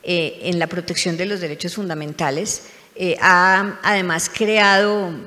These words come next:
ciertas figuras como la del estado de cosas inconstitucional, las sentencias complejas con órdenes a varias entidades, eh,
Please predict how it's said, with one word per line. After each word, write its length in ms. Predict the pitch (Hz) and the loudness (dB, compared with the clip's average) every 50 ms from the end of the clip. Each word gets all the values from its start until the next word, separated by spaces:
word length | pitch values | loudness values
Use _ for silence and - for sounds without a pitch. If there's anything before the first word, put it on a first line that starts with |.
| 190 202 - _ _ _ | -16 -20 -20 _ _ _
ciertas 460 | - - 180 170 - - 190 190 - | -4 -4 -2 -4 -4 -4 -6 -4 -4
figuras 600 | - 226 190 165 185 214 214 185 180 170 170 - | -4 -6 -6 -6 -6 -4 0 0 2 2 0 -2
como 400 | - - 180 170 160 151 143 139 | -4 -6 -8 -8 -6 -8 -8 -10
la 200 | 135 151 147 135 | -10 -8 -8 -8
del 160 | 135 135 123 120 - - - - | -8 -10 -10 -12 -16 -18 -16 -14
estado 360 | - - - 147 139 147 151 | -14 -8 -4 -2 -2 -2 -2
de 60 | 151 | -4
cosas 320 | - 165 151 - 160 - 175 | -8 -10 -10 -8 -8 -6 -8
inconstitucional, 1400 | 160 151 - - 139 151 - - 165 - 160 151 - - 139 147 165 180 185 190 185 175 175 165 139 139 151 160 | -8 -10 -10 -12 -12 -10 -10 -12 -12 -12 -12 -10 -8 -8 -4 0 2 4 6 8 6 6 4 0 -4 -8 -10 -8
las 160 | 143 139 139 - | -6 -6 -6 -6
sentencias 640 | 156 143 143 - 170 160 156 151 - 170 160 - | -8 -10 -8 -8 -8 -6 -6 -4 -4 -2 -2 -4
complejas 760 | - - 135 117 - - 185 190 190 180 170 170 170 160 - | -4 -6 -8 -8 -8 -2 4 4 6 6 4 2 -2 -4 -4
con 220 | - 165 156 156 156 | -6 -6 -6 -4 -4
órdenes 580 | 156 147 151 165 170 170 160 151 151 - - - - - - - - - | -4 -4 -4 -4 -4 -4 -4 -6 -6 -8 -10 -10 -14 -20 -20 -20 -14 -8
a 220 | - 151 151 147 | -2 0 0 2
varias 380 | 147 151 147 147 156 160 160 - | 2 2 2 0 0 -2 -4 -4
entidades, 1000 | 170 160 156 - 151 151 156 175 185 202 202 196 190 190 180 180 180 - - - - - - - - _ - | -4 -6 -6 -8 -4 2 6 8 10 10 10 10 8 6 6 4 0 -2 -4 -6 -10 -16 -18 -20 -18 _ -4
eh, 500 | 180 180 175 170 165 165 165 151 143 143 | -2 0 0 0 0 -2 -4 -6 -10 -12